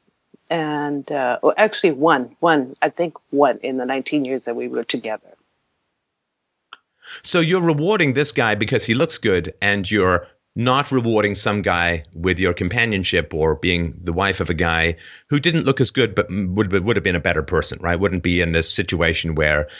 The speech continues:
Speaker 2: he's lying to his wife or betraying his wife. I mean, you say he's a good and religious man, but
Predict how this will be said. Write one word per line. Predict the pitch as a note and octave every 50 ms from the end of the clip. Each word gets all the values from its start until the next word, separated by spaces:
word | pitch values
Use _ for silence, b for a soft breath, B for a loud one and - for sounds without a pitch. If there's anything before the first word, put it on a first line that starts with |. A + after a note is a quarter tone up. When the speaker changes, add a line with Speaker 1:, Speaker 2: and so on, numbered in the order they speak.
| B B B B B B B
Speaker 2:
he's | C3 C3 A#2+ G2+ G#2+
lying | A#2+ A#2+ B2 B2 A#2 A2
to | -
his | A2+ G2+ F#2+ F#2+
wife | F#2+ G2 G2 F#2+ F#2 G2
or | E2+
betraying | D2+ - - - G#2+ G#2 G#2 G#2 G2+ F#2+
his | G2 F#2 - -
wife. | F#2+ F2+ F2+ F#2 -
I | C3
mean, | E3 D#3+ D3+ D3 C3 -
you | C3+ D#3
say | D3+ - D#3+ D3+ D3
he's | D3+ C3 B2
a | B2
good | C3 C#3+ A#2+
and | A#2 A2
religious | G#2+ A2+ A2+ F#2 F#2 E2+ D3
man, | F3 F3 G2 F2+ F#2 G2
but | E2+ F2 E2+ E2+ E2 -